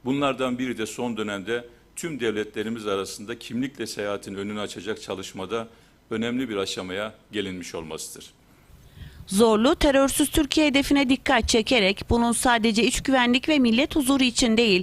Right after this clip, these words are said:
Speaker 2: Türk dünyasıyla sürdürülebilir ortaklıkların kurulması açısından da büyük önem taşıdığını vurguladı.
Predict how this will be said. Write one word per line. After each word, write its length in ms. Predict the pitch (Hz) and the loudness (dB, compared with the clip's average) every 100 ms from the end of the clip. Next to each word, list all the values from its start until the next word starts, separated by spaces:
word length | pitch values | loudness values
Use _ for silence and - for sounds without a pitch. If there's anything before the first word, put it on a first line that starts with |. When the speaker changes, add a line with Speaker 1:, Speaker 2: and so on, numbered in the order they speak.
| - | 2
Speaker 2:
Türk 200 | 330 302 | 0 4
dünyasıyla 760 | 302 294 277 269 302 277 262 | 4 6 4 4 2 4 4
sürdürülebilir 720 | 247 - 254 254 254 254 254 320 | 2 2 4 4 4 4 2 2
ortaklıkların 760 | 311 - 277 - 277 254 285 | 2 2 0 -2 -2 2 2
kurulması 520 | 302 285 254 233 233 | 2 2 4 2 2
açısından 600 | 359 - - 294 285 277 | 0 0 2 4 4 4
da 160 | 220 175 - | 4 2 2
büyük 220 | 277 320 | 2 4
önem 300 | 294 247 202 | 4 4 4
taşıdığını 500 | 165 160 170 170 175 | 2 0 2 2 2
vurguladı. 600 | 180 185 190 202 196 214 | 2 2 2 2 2 -2